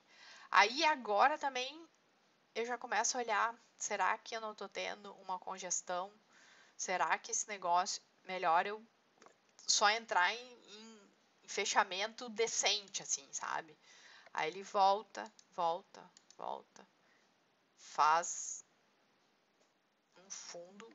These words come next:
não muito convicto, né? Porque daí demorou,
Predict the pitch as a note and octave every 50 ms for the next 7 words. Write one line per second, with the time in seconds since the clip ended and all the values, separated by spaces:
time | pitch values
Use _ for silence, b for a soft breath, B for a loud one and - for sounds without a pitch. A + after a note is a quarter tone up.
0 | _ _ _ _ _ _ _ - A#3 A#3 A#3 A3+ A3 A3 - - - G#3+ A3 G3
1 | G3+ G3+ G#3 _ _ - G#3 F#3 D#3+ E3 F3+ - _ _ _ - - - - -
2 | F3 D#3 D#3+ - - _ _ _ _ _ _ F3 E3 D#3+ D#3+ E3+ E3+ F3 F3+ F3+
3 | F3+ F3 F3+ F3+ F#3 F#3+